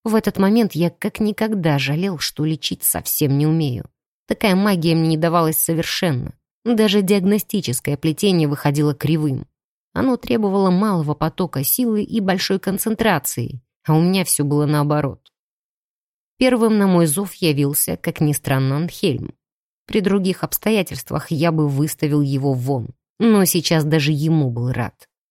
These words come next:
Не спрашивая позволения, он сначала опустил ладонь на лоб Кэтрин, нахмурился и глянул на меня. «Отравление. Чтобы сказать подробнее, мне нужен доступ к основным энергетическим узлам».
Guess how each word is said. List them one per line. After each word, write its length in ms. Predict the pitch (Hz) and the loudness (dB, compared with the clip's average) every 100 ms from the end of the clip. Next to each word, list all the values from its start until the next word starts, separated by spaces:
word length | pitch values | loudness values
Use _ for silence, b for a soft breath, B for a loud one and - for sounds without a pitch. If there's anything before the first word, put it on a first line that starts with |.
| _ _ _ _ 269 | _ _ _ _ 2
Не 140 | 269 | 2
спрашивая 520 | - 247 214 180 170 | 2 0 2 2 2
позволения, 640 | 160 147 143 139 139 185 185 | 2 0 2 4 2 2 0
он 140 | 160 | -2
сначала 400 | - 160 151 147 | -2 -2 0 -2
опустил 440 | - 151 - 147 143 | -2 -6 -2 0 2
ладонь 420 | 151 151 147 135 | 2 2 0 2
на 120 | 135 | 0
лоб 240 | 139 127 | -2 -4
Кэтрин, 460 | - 214 - 214 202 _ _ - | -4 -4 -2 -4 -4 _ _ -2
нахмурился 800 | 262 - 151 147 170 196 - - | -2 2 2 2 0 -2 -4 -4
и 260 | - 202 185 | -4 -2 -2
глянул 500 | 160 147 143 160 180 | 2 2 2 0 0
на 80 | 175 | 0
меня. 440 | 165 156 127 - - _ _ _ _ _ _ _ | 0 0 -4 -8 -18 _ _ _ _ _ _ _
«Отравление. 760 | 170 - 170 165 131 - - - _ _ - | -4 0 2 2 0 -2 -8 -16 _ _ -12
Чтобы 460 | - - 160 151 147 | -6 -2 0 2 0
сказать 420 | - 156 151 - | -2 0 0 0
подробнее, 600 | 156 165 196 151 147 139 | 0 0 0 0 0 -2
мне 260 | - 180 165 | 0 2 2
нужен 380 | 165 147 156 147 | 2 0 0 0
доступ 400 | 165 - 208 - | -2 -6 -12 -12
к 80 | |
основным 580 | - - 151 143 151 175 | -8 -4 -2 0 0 0
энергетическим 840 | 190 156 147 131 139 - - 147 151 | 0 0 -2 -4 -6 -6 -4 0 0
узлам». 480 | 139 139 117 123 | 0 -4 -6 -12